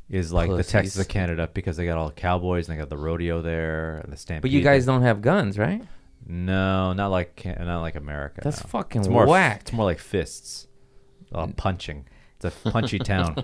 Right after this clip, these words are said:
Speaker 1: They love hockey fights
Speaker 2: You
Speaker 1: up
Speaker 2: need
Speaker 1: there.
Speaker 2: lots and lots of guns.
Speaker 1: I know, I know. You're a gun guy.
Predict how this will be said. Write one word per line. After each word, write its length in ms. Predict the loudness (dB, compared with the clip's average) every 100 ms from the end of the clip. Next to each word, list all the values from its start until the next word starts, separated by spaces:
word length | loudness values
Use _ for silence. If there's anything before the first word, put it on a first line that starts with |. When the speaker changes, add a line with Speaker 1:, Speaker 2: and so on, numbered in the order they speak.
| 0
Speaker 1:
They 120 | 4
love 120 | 6
hockey 300 | 8 6 4
fights 300 | 0 0 0
Speaker 2:
You 60 | 2
Speaker 1:
up 40 |
Speaker 2:
need 140 | 4 4
Speaker 1:
there. 80 | 4
Speaker 2:
lots 300 | 4 0 -4
and 120 | 0
lots 280 | 0 0 -4
of 100 | -6
guns. 240 | -4 -2
Speaker 1:
I 220 | -2 -4
know, 380 | -6 -8 -8 -8
I 60 | -10
know. 120 | -8
You're 180 | -6 -6
a 40 |
gun 200 | -6 -8
guy. 260 | -8 -10 -12